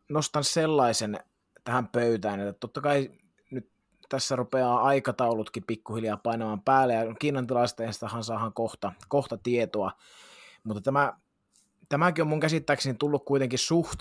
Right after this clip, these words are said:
tuoreeltaan esille tämä, että, että Kiina, Kiina tota niin, niin, ei voitaisi jättää pois kiso-,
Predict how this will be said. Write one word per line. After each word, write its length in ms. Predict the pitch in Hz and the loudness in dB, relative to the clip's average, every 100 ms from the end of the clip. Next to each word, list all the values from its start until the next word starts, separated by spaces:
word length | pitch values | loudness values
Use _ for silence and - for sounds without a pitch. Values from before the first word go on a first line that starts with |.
| - | -8
tuoreeltaan 960 | - 135 127 113 101 101 95 117 131 147 - - - - _ _ _ - | -2 2 4 2 0 -2 0 0 0 -2 -8 -16 -20 -20 _ _ _ -20
esille 460 | - 131 - 135 117 - | -4 -2 0 0 -2 -2
tämä, 360 | 113 117 110 104 | -2 0 0 0
että, 360 | - - 104 - - _ _ _ _ _ _ _ - _ _ _ - - - - - | -4 -4 -4 -6 -16 _ _ _ _ _ _ _ -20 _ _ _ -20 -20 -20 -20 -4
että 380 | 113 - 110 104 _ - | -4 -2 -2 -4 _ -10
Kiina, 400 | 120 117 110 104 - - - - - | -4 -2 0 -2 -6 -16 -20 -20 -18
Kiina 280 | - 113 110 | -6 -4 -2
tota 280 | 98 85 101 | -4 -4 -2
niin, 280 | 98 101 98 | -2 -4 -2
niin, 240 | 101 95 _ _ _ _ _ _ _ _ _ _ _ _ _ _ _ - 57 69 | -4 -6 _ _ _ _ _ _ _ _ _ _ _ _ _ _ _ -16 -10 -6
ei 320 | 107 107 107 113 | -2 -2 -2 0
voitaisi 360 | 131 131 131 160 | 2 2 2 -2
jättää 280 | - 165 | 2 2
pois 520 | 165 - 190 196 - - - _ _ _ | 2 2 4 4 2 -4 -16 _ _ _
kiso-, 380 | - 110 127 123 | -8 -2 0 0